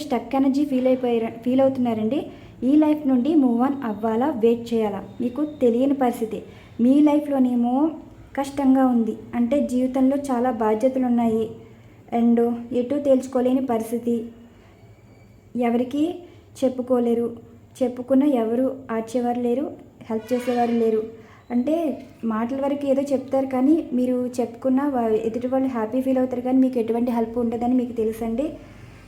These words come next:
కానీ ఇక్కడ మీకు ఫైనాన్షియల్ ప్రాబ్లం చాలా ఎక్కువగా ఉంది. కెరీర్ కోసం కష్టపడుతున్నారు కానీ మనసు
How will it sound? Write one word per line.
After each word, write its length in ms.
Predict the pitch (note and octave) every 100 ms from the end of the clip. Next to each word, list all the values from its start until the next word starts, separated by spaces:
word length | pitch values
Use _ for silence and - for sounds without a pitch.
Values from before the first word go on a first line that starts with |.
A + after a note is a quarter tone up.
| -
కానీ 160 | B3+ C4+
ఇక్కడ 140 | C4+ C4+
మీకు 140 | C4+ C4+ B3+
ఫైనాన్షియల్ 460 | A#3 B3+ C4+ D4 - -
ప్రాబ్లం 300 | B3+ B3 C4+ C#4
చాలా 180 | A#3 B3 A#3
ఎక్కువగా 360 | A3+ B3 B3+ B3+ A#3+
ఉంది. 200 | G#3+ G#3 - - - - -
కెరీర్ 300 | B3 B3 C4 C4+
కోసం 260 | C#4+ D4 C#4+ C4
కష్టపడుతున్నారు 720 | A#3+ C4+ C4 C4 C4 B3+ C4 B3
కానీ 220 | B3 D#4 D4+ - - - - - - - - - -
మనసు 240 | A#3 C4